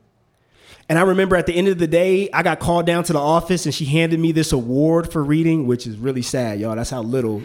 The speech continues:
the sixth grader was. I was like, "Yo." But I realized something about my life. And it's this, anytime stuff gets crazy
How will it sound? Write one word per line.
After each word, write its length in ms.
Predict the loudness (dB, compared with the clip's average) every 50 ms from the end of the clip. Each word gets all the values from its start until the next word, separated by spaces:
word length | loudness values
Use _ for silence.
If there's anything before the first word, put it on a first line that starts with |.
| -10
the 60 | -10 -10
sixth 300 | -8 -8 -8 -8 -8 -8
grader 180 | -8 -6 -6
was. 100 | -6 -8
I 1200 | -8 -8 -8 -8 -8 -8 -6 -6 -6 -6 -6 -6 -8 -8 -8 -8 -8 -8 -8 -8 -10 -10 -10 -10 -8 -8
was 160 | -8 -8 -6
like, 220 | -6 -6 -6 -8
"Yo." 120 | -8 -10 -10 -12 -14 -18 -20 -20 -20 -20 -20 -20 -20 -20 -20 -20 -20 -20 -20 -20 -20 -20 -20 -20 -20 -20 -20 -20 -20 -20 -20 -20 -20 -20 -20 -20 -20 -20 -20 -20 -20 _ _ _ -20 -20 -18 -18 -18 -20 -20 -20 -18 -18 -20 -20 -20 _ -20 -20 -20 -20 -14 -8
But 80 | -4 -2
I 80 | -2 -2
realized 380 | -2 -2 -2 -2 -2 -2 -4
something 180 | -4 -6 -6 -4
about 220 | -2 -2 -2 -2
my 100 | -2 -4
life. 560 | -4 -4 -4 -6 -6 -8 -10 -14 -14 -16 -16 -12 -4
And 80 | -2 -2
it's 140 | -2 -2
this, 420 | -2 0 0 0 0 -2 -4 -10 -18 _ _ _ _ _ -6
anytime 720 | -2 0 2 2 2 0 -4 -4 -2 0 0 0 0 -2
stuff 320 | -2 -2 -2 -2 -2 -2 -2
gets 180 | -2 -2 -2
crazy 680 | -6 -12 -12 -10 -8 -8 -6 -8 -8 -8 -8 -10 -10 -12